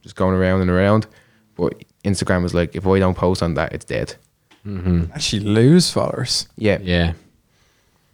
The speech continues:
Speaker 1: Yeah.
Speaker 2: Fuck Instagram.
Speaker 1: No, Instagram.
Speaker 3: Yeah, that is actually, I never thought about that before.
Speaker 1: I don't know why Instagram, my videos do well on Instagram.
Speaker 3: TikTok, though, is very much like you, you gain followers when you post.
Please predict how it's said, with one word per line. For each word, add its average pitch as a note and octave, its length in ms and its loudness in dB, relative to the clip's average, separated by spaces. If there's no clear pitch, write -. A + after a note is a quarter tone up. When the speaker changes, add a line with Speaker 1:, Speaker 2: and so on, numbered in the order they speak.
Speaker 1:
Yeah. A1+ 140 -16
Speaker 2:
Fuck A#2 240 -10
Instagram. E2+ 500 -6
Speaker 1:
No, - 140 -8
Instagram. - 360 -2
Speaker 3:
Yeah, E3 40 0
that E3 220 2
is C3 200 4
actually, A#2 280 2
I D#3 80 4
never A#2+ 240 4
thought A#2 200 4
about C#3+ 140 4
that C#3 140 2
before. A2+ 380 0
Speaker 1:
I - 40 -4
don't A#2+ 140 2
know G2+ 80 4
why G2 200 4
Instagram, F2+ 480 -2
my F#2+ 160 0
videos F2+ 280 0
do F2+ 140 0
well F2+ 120 2
on F#2 80 0
Instagram. F#2 360 -6
Speaker 3:
TikTok, F3 440 4
though, D3+ 200 6
is A#2 160 2
very B2+ 240 4
much A#2+ 260 2
like A2 300 2
you, A#2+ 280 0
you A2+ 140 2
gain A#2+ 220 4
followers A#2 300 2
when A2+ 120 0
you G#2 60 0
post. - 600 0